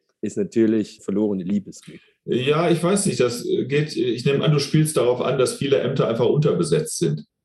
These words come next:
Speaker 1: Unterbesetzt und, ähm, mit
Speaker 2: Und Know-how
Speaker 1: einer
Speaker 2: abgewandert
Speaker 1: Ausstattung
Speaker 2: ist, ja.
Speaker 1: vor allem in Sa-, äh, in Sachen Digitalisierung.
Speaker 2: Ja, aber das, das muss halt Hand in Hand gehen. Man kann jetzt auch nicht sagen, wir
Speaker 1: Ja.
Speaker 2: müssen erstmal alles, äh,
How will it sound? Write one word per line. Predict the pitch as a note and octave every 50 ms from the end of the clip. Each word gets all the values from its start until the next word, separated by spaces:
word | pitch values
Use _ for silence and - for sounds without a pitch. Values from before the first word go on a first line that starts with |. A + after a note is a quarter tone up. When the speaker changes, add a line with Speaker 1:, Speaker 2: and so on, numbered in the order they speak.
| _ _ _ _ _ _ _ _ _ -
Speaker 1:
Unterbesetzt | C3 D3+ D3+ E3 D3 C3+ C3 A2 C3+ C3+ C3+ C3+ - - -
und, | - A2+ A#2 A2+ A2 G#2+ - -
ähm, | - A2 G#2+ G#2 G2+ G2+
mit | G#2 A2
Speaker 2:
Und | A2
Know-how | A2+ A2 A2 A2 G#2+ A2 A2+
Speaker 1:
einer | A#2 - -
Speaker 2:
abgewandert | - - E2+ D#2+ - - E2+ E2 -
Speaker 1:
Ausstattung | A#2+ A#2 - - A#2 A#2
Speaker 2:
ist, | A2+
ja. | F2 E2+
Speaker 1:
vor | G#2+ G2+
allem | G2+ G#2+ A2 A#2+
in | A2+ G#2 G2+
Sa-, | G2 G#2+ G2+ G#2 - _ - -
äh, | - G#2+ G2+ G2 D2+ F#2+
in | G2
Sachen | E2+ G2+ F#2+ - G2
Digitalisierung. | E2+ G2 F#2 F#2+ E2 - - F2+ F2 F2 F2 - - G#2+ A2 A2
Speaker 2:
Ja, | C#3 D#3+ D#3+ F3 - E3 E3
aber | D#3+ D#3 D#3+ D3+ C#3+ - -
das, | D3 D#3 D#3 - E3+ -
das | E3+ D#3 D#3+ D#3 D3+
muss | E3 F#3 G3+ F#3
halt | E3 D3+ C#3+
Hand | D#3 D#3+ E3
in | D#3+ D3 D3+
Hand | D#3 E3+ F3+ F3+ -
gehen. | - - -
Man | F#3 -
kann | B2 B2 C3+
jetzt | - - -
auch | - C3+
nicht | D3 C#3+ -
sagen, | D3 C#3+ D3+ C#3
wir | B2+
Speaker 1:
Ja. | B2+ C#3
Speaker 2:
müssen | D3 - - -
erstmal | - - - - C#3 B2+ B2 -
alles, | - - - B2 B2+ - - -
äh, | - A2 A2+ A#2 A#2 - -